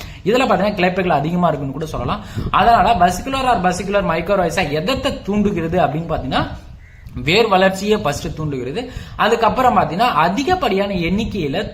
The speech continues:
தூர் கட்டுறதுக்கு ரொம்பவே பயன்படுது. அதனால நெல் வயலுக்கு ரொம்பவே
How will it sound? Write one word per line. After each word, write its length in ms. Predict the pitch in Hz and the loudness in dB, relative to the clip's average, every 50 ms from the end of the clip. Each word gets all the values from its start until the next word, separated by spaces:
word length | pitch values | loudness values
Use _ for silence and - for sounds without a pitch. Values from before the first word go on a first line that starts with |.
| - - | -8 -4
தூர் 220 | 233 262 277 - - | -2 -2 -2 -2 -2
கட்டுறதுக்கு 420 | 208 165 165 151 143 156 175 202 156 | -2 -2 -2 -4 -4 -4 -4 -4 -4
ரொம்பவே 260 | 131 131 131 143 160 160 - 139 | -2 -2 -2 -2 -4 -2 -2 -2
பயன்படுது. 440 | 135 135 139 127 113 110 117 156 233 - - - - - - 190 | -2 -2 -2 -4 -6 -6 -6 -6 -6 -6 -8 -12 -12 -4 0 2
அதனால 240 | 233 269 302 320 330 277 214 202 | 4 4 4 2 2 0 0 0
நெல் 180 | 208 262 277 285 311 | 0 0 0 0 2
வயலுக்கு 480 | 294 254 220 196 175 160 - 254 285 277 165 139 151 | 2 2 2 0 -2 -4 -4 -6 -6 -4 -4 -4 -4
ரொம்பவே 380 | 156 175 185 214 220 233 262 | -4 -2 -2 0 0 2 2